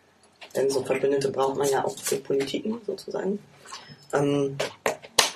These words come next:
aber ich, was ich an dem halt auch so ein bisschen schwierig finde, ist genau das, dass nämlich die Verbündeten dann halt quasi so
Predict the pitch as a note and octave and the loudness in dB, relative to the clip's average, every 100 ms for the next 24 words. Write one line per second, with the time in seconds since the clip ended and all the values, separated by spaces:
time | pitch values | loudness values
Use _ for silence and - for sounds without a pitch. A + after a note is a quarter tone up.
0 | - - - - - - - - - - | -8 -10 -20 -18 -18 -20 -20 -20 -6 0
1 | C3+ G3+ F3 D3+ - - - - - - | 4 4 4 2 0 -4 -12 -20 -20 -20
2 | _ _ _ - - - C3 C#3 D3 C3+ | _ _ _ -20 -20 -4 0 2 2 2
3 | C#3+ C#3+ C#3+ C#3 C#3 C#3+ D3 D#3+ D#3 - | 4 2 2 2 2 2 2 2 -2 0
4 | E3+ F3+ F3+ D#3+ D#3 - - C#3+ C#3 C#3 | 2 2 2 2 2 2 2 2 4 4
5 | C3+ C#3 - C3+ C#3 C#3 C#3 C3+ C#3 D3+ | 2 0 -2 0 2 2 0 0 2 2
6 | D#3 - C#3+ C#3 C#3 C#3 C3+ C3+ - - | 2 2 0 2 0 2 0 0 -6 -20
7 | _ _ - C#3+ C#3 C#3 C3+ C#3 C#3 C3+ | _ _ -2 2 4 2 2 2 4 0